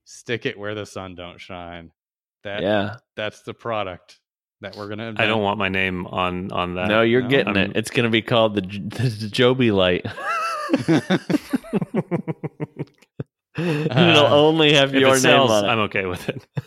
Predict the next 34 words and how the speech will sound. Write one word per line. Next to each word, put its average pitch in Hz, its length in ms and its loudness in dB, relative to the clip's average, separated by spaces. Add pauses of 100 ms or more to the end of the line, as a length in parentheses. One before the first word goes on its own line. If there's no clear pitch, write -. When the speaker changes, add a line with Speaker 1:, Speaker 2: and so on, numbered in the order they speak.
(560)
Speaker 3:
<laughs> 123 380 -6 (500)
So - 160 -4
you, 185 280 4
you 156 180 2
wanna 165 180 4
make, 143 220 2
like, 123 160 2
a 107 80 0
bidet, 110 720 0
but 107 140 -2
with 104 200 0
just - 300 -4
a, 104 60 0
a, 95 440 -2
a, - 480 -8
Speaker 1:
Oh. 110 60 -4
Speaker 3:
a 98 40 -2
bulb? 110 480 0
Speaker 1:
Oh, 110 540 -10 (120)
yeah. 143 240 -8
See, 117 260 -10
that's 120 240 -8
good. 135 320 -8
Speaker 3:
Why 202 220 2
are, 190 100 4
why 196 300 2
am 185 160 4
I 151 100 2
indulging 113 560 2
you? 95 180 0
Why, 135 240 2
Speaker 2:
<laughs> - 80 -6
Speaker 3:
why 135 680 2
are 175 80 0